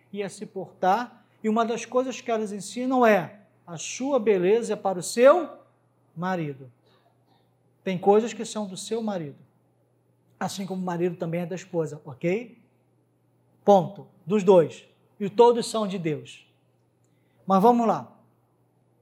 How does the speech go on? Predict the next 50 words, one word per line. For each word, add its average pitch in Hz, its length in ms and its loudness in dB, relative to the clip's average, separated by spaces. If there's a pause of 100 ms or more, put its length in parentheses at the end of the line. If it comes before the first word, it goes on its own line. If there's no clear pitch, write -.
(320)
Mas 233 200 4
as 269 120 0
mulheres 254 340 4
da 220 80 0
época 233 220 -4
eram 254 120 -6
ensinadas 240 440 -10
assim. 262 320 -14
Era 294 340 8
a 285 40 0
cultura 269 440 2
da 262 80 4
época. 233 380 0
Se 381 320 6
você 349 420 6
nascesse, 320 580 6
"Pastor, 269 380 2
se - 100 -8
eu 311 120 0
nascesse 285 480 -4
lá, 269 500 2 (300)
sessenta 311 420 4
e 311 60 2
cinco 320 280 -4
depois 277 360 4
de 277 80 -2
Cristo", 262 280 0
não, 226 120 -4
sessenta 226 320 -10
e - 20 -6
cinco 262 160 -12
você 269 120 -8
já 247 140 -4
tá 247 140 -4
nascendo 220 400 -4
aí, 220 60 0
Paulo 226 240 2
ia 214 60 4
tá 220 120 -2
pregando, 214 320 -4
você 220 80 -12
já, 202 160 -4
Paulo 220 220 -2
já 190 100 -10
tinha 196 140 -6
até 277 120 -2
morrido 240 320 0
e 233 40 -8
você 220 220 0
já, 208 180 -8